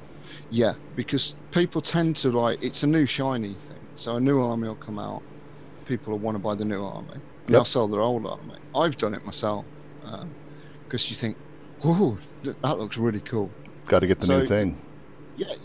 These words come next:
Speaker 1: you know, there's ways around it to still play and enjoy it, but not like maybe they'd like you to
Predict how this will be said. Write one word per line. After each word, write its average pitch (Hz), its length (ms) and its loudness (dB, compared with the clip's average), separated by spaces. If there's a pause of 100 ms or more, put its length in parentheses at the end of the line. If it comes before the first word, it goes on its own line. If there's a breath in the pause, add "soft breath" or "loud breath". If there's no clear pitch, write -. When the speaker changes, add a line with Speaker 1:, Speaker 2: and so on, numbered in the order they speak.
(280)
Speaker 1:
you 190 120 0
know, 180 160 2
there's 147 220 -2
ways 185 340 -2
around 131 340 0
it - 160 -4
to 127 100 -2
still 131 240 4
play 127 260 2
and 113 100 4
enjoy 107 420 2
it, 92 260 -4
but - 180 -4
not 123 300 2 (560)
like 104 280 0 (160)
maybe 110 840 0 (840)
they'd 117 180 2
like 123 300 2
you 104 60 -8
to 98 260 -8